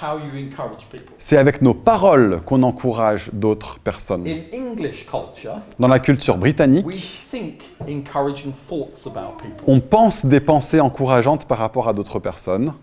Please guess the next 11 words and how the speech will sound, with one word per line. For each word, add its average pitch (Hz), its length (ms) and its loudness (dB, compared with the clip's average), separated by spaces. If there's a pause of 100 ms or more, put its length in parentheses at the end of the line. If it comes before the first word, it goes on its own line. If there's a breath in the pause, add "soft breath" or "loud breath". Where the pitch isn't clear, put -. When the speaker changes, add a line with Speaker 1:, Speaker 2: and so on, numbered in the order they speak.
Speaker 1:
That's 190 360 -8
just 202 180 -12
no 170 380 -4
good. 131 200 -8 (380)
Speaker 2:
Ça - 180 0
sert 131 220 2
à 127 60 4
rien. 117 300 -2 (320)
Speaker 1:
I 185 160 -2
can 214 160 -6
keep 180 200 -16